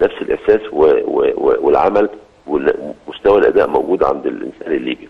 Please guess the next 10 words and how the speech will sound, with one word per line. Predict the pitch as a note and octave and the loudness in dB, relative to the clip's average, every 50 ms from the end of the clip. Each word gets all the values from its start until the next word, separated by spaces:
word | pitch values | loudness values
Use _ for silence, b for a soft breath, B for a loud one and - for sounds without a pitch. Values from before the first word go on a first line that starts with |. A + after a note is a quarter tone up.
| - | -10
هم | D#2+ D#2+ D#2 D#2 D#2+ | -6 -4 -2 -2 -2
مدركين | D#2 D#2 D#2 D2+ - G2 G#2 G2 C2 | -2 -2 -4 -4 -4 -4 -4 -4 -4
إن | C2+ C2+ C#2 D2 | -4 -2 0 2
هذا | D2 D2+ | 2 2
الإنسان، | C#2+ B1 C2 C2+ C2 - E2+ F#2+ G#2 G#2+ - - - _ _ _ _ _ _ _ _ _ _ _ D2+ | 0 0 -4 -8 -4 -2 -2 -2 -2 -2 -6 -14 -20 _ _ _ _ _ _ _ _ _ _ _ 0
آه، | |
آه، | C#2+ C#2 - - A#1+ C#2 B1+ B1 - - C2 | 2 2 2 4 2 2 2 2 0 -2 -2
آه، | - - - - | -2 -4 -2 -2
مجرم | G2+ G2+ F2 F2 F#2 E2 C#2+ | -2 -2 2 0 0 0 0
مطلوب، | C2+ C2+ - - F2 F#2 G#2+ | -2 -4 -4 -4 -4 -4 -4